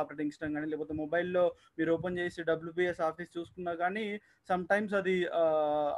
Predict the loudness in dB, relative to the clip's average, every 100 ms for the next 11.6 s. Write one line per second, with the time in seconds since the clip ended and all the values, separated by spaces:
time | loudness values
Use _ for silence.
0 | 4 4 6 8 8 4 0 -6 -10 -18
1 | _ 2 2 4 2 2 0 -2 -8 _
2 | -6 0 2 4 2 0 -4 -2 -2 2
3 | 0 0 -4 -8 -6 0 0 0 -4 -2
4 | -4 -4 -4 -2 -2 -2 -6 _ _ -2
5 | 2 2 2 0 0 0 2 6 8 8
6 | 4 -2 -4 -6 -10 _ _ _ _ -4
7 | 0 0 2 2 2 2 0 0 -2 -6
8 | -12 _ _ -8 -4 -4 -6 -12 -4 -4
9 | -2 2 2 6 6 6 0 2 0 2
10 | 0 0 -4 -6 -8 _ _ _ _ _
11 | _ _ -12 -12 _ -4